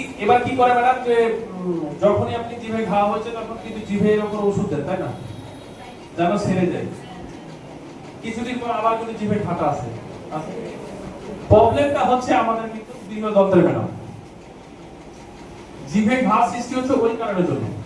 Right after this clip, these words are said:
যে কারণটা আমি বললাম। জিভে যখন ঘা হয়ে যাবে, তখন কিন্তু হালকা উষ্ণ গরম জল টানা চার দিন পর্যন্ত পান করতে হবে। বোঝা গেল?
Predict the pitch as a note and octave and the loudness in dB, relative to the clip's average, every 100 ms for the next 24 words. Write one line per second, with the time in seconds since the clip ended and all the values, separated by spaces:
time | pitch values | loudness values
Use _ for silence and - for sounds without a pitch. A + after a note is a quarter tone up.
0 | - - - E3+ F#3+ F#3+ F#3+ G3 F#3+ D#3+ | -12 -16 -4 0 2 4 2 0 -4 -4
1 | C#3+ A2 - - - - - - - - | -4 -4 -8 -14 -16 -16 -16 -16 -18 -18
2 | - - - - - - - - - G#3+ | -18 -18 -18 -16 -16 -16 -16 -6 2 6
3 | C4 C4+ C4+ - F#3 G3+ A#3 A#3+ B3 C4 | 8 6 4 2 4 6 6 2 -2 -4
4 | A#3+ A3+ A#3 A#3 G#3+ G3+ G3+ A#3+ A#3+ - | -4 -6 -6 -4 -2 0 0 0 0 -2
5 | A3+ G3+ F#3+ F3 F#3+ F#3 F#3+ D#4 - - | -6 -2 0 0 0 2 2 0 -6 -10
6 | - - - - - - - - - - | -14 -14 -16 -16 -16 -16 -16 -16 -16 -16
7 | - - - F3+ G#3 A#3+ - A3 G#3 A3+ | -16 -14 2 6 8 6 4 0 -2 -2
8 | A#3 A3+ G#3+ G3+ G#3+ - - - - - | -6 -6 -6 -6 -8 -10 -14 -18 -18 -2
9 | F#3 F3+ F3+ E3 C#3+ A2 G#2 - - - | 2 2 0 -2 -2 -4 -6 -10 -14 -14
10 | - - - - E3+ F#3+ - | -14 -14 -8 4 8 8 4